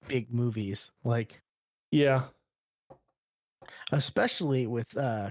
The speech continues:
Speaker 1: Carol Danvers, 'cause, like, fans just don't like that character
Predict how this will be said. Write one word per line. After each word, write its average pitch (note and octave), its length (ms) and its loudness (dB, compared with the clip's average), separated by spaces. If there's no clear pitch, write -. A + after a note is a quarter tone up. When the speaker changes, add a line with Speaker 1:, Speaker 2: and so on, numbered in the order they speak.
Speaker 1:
Carol C#3 300 -2
Danvers, A2+ 720 -4
'cause, A#2 280 -4
like, A#2+ 240 -2
fans F#3 580 2
just - 180 -2
don't C3+ 220 2
like B2 220 0
that A#2+ 180 0
character A2+ 560 -2